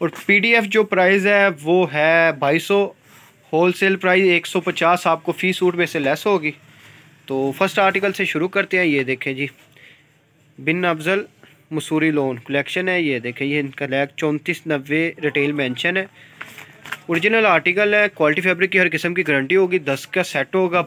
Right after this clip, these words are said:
बहुत ही खूबसूरत कलेक्शन है। फर्स्ट आर्टिकल से शुरू करते हैं। ये देखें जी, ये इसकी फ्रंट साइड, ये आपको करीब से दिखा दूँ, नब्बे सत्तर फैब्रिक है।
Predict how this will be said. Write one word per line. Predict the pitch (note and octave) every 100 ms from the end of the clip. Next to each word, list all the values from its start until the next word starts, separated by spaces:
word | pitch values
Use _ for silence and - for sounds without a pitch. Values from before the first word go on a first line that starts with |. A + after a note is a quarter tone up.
| -
बहुत | C3+ D#3+
ही | F#3
खूबसूरत | - C#3+ - F#3 F#3
कलेक्शन | E3+ D#3+ F#3+ F3
है। | D#3+ - -
फर्स्ट | C#3+ D#3+
आर्टिकल | D#3 D#3
से | D3+ D#3+
शुरू | - C#3
करते | E3+ F3+ F#3
हैं। | F3
ये | B2+ A2
देखें | G#2+ -
जी, | - - - - - - - - - _ _
ये | C#3+
इसकी | D3 F3
फ्रंट | D#3+ D3+
साइड, | D#3 F3+ F3
ये | D3+ D3
आपको | C#3+ B2+ C#3
करीब | D3 C#3
से | E3+
दिखा | D#3+ E3+
दूँ, | E3 E3
नब्बे | C#3 D#3
सत्तर | F3 D#3+ C#3+
फैब्रिक | C3+ C3 D#3+
है। | F3